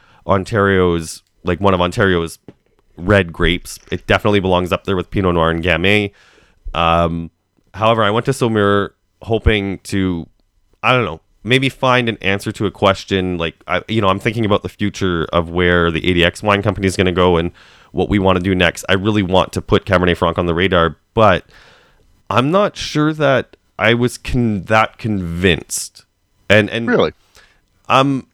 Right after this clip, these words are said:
Speaker 1: I shouldn't say that necessarily as a wine lover. I'm, I'm, I'm putting on, like, my, my marketing hat in, in terms of this, because the quality of the wines were very good. I,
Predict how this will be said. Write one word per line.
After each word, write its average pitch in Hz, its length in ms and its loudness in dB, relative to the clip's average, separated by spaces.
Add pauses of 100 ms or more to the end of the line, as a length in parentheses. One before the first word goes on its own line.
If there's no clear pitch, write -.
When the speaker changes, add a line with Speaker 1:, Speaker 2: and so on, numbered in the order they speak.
(460)
Speaker 1:
I - 40 -6
shouldn't 285 320 0
say 190 160 2
that 175 120 0
necessarily 123 640 0
as 95 160 2
a 101 60 2
wine 101 480 0
lover. 92 340 0
I'm, 113 160 0
I'm, 120 160 2
I'm 135 200 0
putting 156 220 0
on, 180 160 2
like, 113 140 0
my, 90 340 0
my 92 120 0
marketing 87 600 2
hat 87 380 -4 (540)
in, 87 280 0
in 90 200 -2
terms 95 260 0
of 85 80 0
this, 69 180 -6
because 110 260 0 (840)
the 117 120 0
quality 180 360 0
of 165 80 -6
the 117 80 0
wines 120 300 0
were 120 80 0
very 101 240 2
good. 82 180 -4
I, 104 180 0